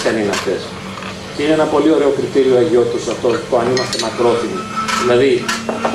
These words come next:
όσο εστιάζουμε στις αδυναμίες του άλλου, δεν έχουμε κάνει βήματα στην, ε,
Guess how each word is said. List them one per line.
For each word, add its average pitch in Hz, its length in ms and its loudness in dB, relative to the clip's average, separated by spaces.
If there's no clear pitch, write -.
όσο 160 200 0
εστιάζουμε 127 760 0
στις - 160 -10
αδυναμίες 117 540 0
του 120 80 2
άλλου, 117 200 2
δεν 151 100 2
έχουμε 120 240 0
κάνει 117 180 0
βήματα 110 360 2
στην, 110 180 2
ε, - 20 2